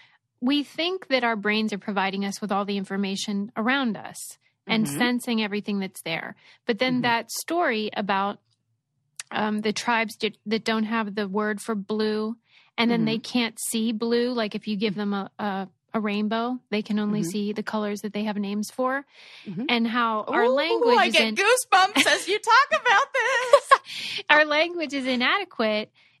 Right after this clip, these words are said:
Speaker 1: in some
Speaker 2: Yes.
Speaker 1: ways, and it prevents us from actually seeing the totality of world around us.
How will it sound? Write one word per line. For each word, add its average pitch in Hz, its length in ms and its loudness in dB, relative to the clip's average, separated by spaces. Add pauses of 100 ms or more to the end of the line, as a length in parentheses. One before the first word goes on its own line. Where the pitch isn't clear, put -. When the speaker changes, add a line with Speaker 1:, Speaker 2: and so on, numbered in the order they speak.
Speaker 1:
in 226 160 0
some 220 240 -2
Speaker 2:
Yes. 208 80 -2
Speaker 1:
ways, 196 340 -2
and 226 140 -2
it 226 80 -4
prevents 240 440 -4
us 247 160 -4
from 214 180 -2
actually 214 380 -4
seeing 220 440 -2
the 208 100 -6
totality 226 960 -2
of 196 280 -4
world 208 280 -4
around 202 400 -4
us. 311 180 -4